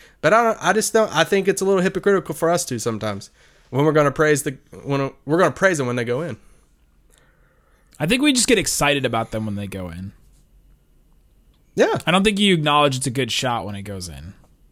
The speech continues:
Speaker 2: but you're like, "Oh man, that was crazy."
Speaker 1: But I think,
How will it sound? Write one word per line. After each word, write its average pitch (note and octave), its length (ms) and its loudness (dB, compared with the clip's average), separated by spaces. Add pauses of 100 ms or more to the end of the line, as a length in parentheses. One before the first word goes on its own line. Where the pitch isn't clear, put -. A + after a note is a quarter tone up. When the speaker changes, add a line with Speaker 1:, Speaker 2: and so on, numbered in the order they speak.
(320)
Speaker 2:
but C3+ 80 -4
you're C3+ 160 2
like, A#2 300 -4
"Oh E3 300 4
man, D#3+ 260 2
that D#3 80 2
was D3 120 0
crazy." A2+ 600 -2 (1500)
Speaker 1:
But G#3 120 6
I G#3 60 4
think, A3+ 320 2